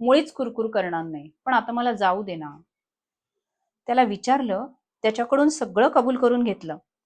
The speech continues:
तिकडं अजिबात पत्र टाकायचं नाही, मला बोलवायचं नाही आणि यायचं तर मुळीच नाही. कुरकुरत का होईना सगळं कबूल केलं त्यांनी आणि गेला निघून ऑफिसमध्ये.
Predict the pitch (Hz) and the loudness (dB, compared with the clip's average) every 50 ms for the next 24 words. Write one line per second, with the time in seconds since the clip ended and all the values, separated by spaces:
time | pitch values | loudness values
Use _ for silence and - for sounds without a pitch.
0 | _ _ _ _ _ _ _ _ _ _ _ _ - 214 - 220 226 226 196 185 | _ _ _ _ _ _ _ _ _ _ _ _ -8 -4 0 4 4 4 4 2
1 | 190 214 208 185 - 202 240 240 - - 208 190 - 196 214 208 208 180 - 180 | 0 -4 -6 2 4 4 4 4 2 0 -2 0 0 0 0 0 0 -2 -2 -4
2 | 180 175 - 208 214 220 185 151 151 151 165 185 185 202 214 214 202 185 175 175 | -6 -6 -8 -6 -4 -4 -4 -4 -6 -4 -2 0 2 4 2 2 2 -2 -2 -2
3 | 175 185 185 180 - - 226 220 190 165 156 156 - _ _ _ _ _ _ - | -2 -2 -4 -4 -6 -6 -6 -6 -6 -6 -8 -12 -14 _ _ _ _ _ _ -4
4 | 202 233 247 226 214 196 202 196 - 262 247 254 233 233 311 330 294 254 247 247 | -2 0 2 4 4 2 2 2 2 0 0 2 0 0 0 2 4 6 6 6
5 | 247 247 - 180 160 135 127 - _ _ _ _ _ _ _ _ _ _ _ _ | 4 4 0 -6 -10 -10 -12 -16 _ _ _ _ _ _ _ _ _ _ _ _
6 | _ _ _ _ _ _ _ - 285 277 262 - 311 320 359 349 349 - 349 349 | _ _ _ _ _ _ _ 2 2 2 2 2 4 6 6 4 6 6 6 6
7 | 269 302 311 285 320 247 233 277 - - _ _ _ _ _ - - - 269 254 | 6 6 6 6 6 4 4 2 -2 -8 _ _ _ _ _ -4 0 0 4 6
8 | 262 262 - - 359 285 254 302 277 - 285 240 214 208 202 180 165 160 160 165 | 6 6 8 6 4 4 4 2 2 2 2 2 2 0 -2 -4 -6 -8 -10 -14
9 | - _ _ _ _ _ _ _ _ _ - 277 320 302 370 415 453 480 453 403 | -20 _ _ _ _ _ _ _ _ _ -6 -4 -2 0 2 2 2 2 2 0
10 | 349 269 302 285 254 226 220 226 233 226 - 233 214 202 196 196 | 2 2 2 2 2 0 -2 -4 -6 -8 -8 -8 -8 -6 -8 -8